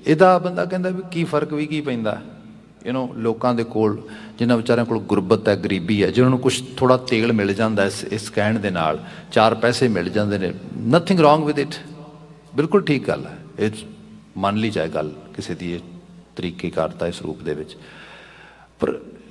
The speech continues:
ਜਿਹੜਾ ਇਹਦੇ ਦੰਭ ਦਾ, ਵਹਿਮ ਦਾ ਅਸਰ ਆ, ਉਹ ਕਿਤਨਾ ਗਹਿਰਾ ਜਾਏਗਾ,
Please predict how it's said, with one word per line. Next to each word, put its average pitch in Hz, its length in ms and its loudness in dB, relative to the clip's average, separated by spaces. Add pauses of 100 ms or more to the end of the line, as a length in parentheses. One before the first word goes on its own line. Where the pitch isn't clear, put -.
(360)
ਜਿਹੜਾ 175 300 6
ਇਹਦੇ 180 240 4
ਦੰਭ 151 400 4
ਦਾ, 170 160 6
ਵਹਿਮ 156 360 2
ਦਾ 170 220 4
ਅਸਰ 131 300 2
ਆ, 76 160 -2 (1400)
ਉਹ 135 80 -8
ਕਿਤਨਾ 175 340 2
ਗਹਿਰਾ 180 380 4
ਜਾਏਗਾ, 90 520 -2